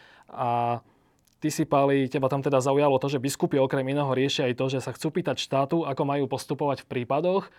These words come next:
ak si obeť, ktorá oznámí cirkevným autoritám zneužívanie, ak obeť v takomto prípade to nechce postúpiť polícii alebo orgánom činným v trestnom konaní, tak, e,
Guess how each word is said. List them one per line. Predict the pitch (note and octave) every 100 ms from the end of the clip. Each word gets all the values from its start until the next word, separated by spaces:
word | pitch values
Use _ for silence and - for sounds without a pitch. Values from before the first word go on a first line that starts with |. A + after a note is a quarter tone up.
| _ _ _
ak | C3+ -
si | - B2+ -
obeť, | C3+ C#3+ D#3+ -
ktorá | C3+ A#2
oznámí | B2 C3 C3+ C3
cirkevným | B2 C3+ C#3+ C#3 C3
autoritám | B2+ C3+ C#3 C3+ C3
zneužívanie, | A#2+ C3 C#3+ C#3+ C#3+ C#3+ C#3 C#3 - - - - A#2+ C3+ - - - -
ak | C#3 -
obeť | C#3 C#3 -
v | D#3+
takomto | C#3 D3+ D3
prípade | C#3 C#3 C#3 C3+
to | C#3
nechce | C3+ C3
postúpiť | C3 - C#3 C3 -
polícii | C3 C3 - B2
alebo | A2 A2+
orgánom | B2+ B2+ B2 A#2+
činným | C#3+ B2+ A#2+
v | -
trestnom | C3 - B2
konaní, | A#2+ B2 B2+ C#3 D3+ - - - - _ -
tak, | B2+ B2
e, | - C3+ C3 C3 B2+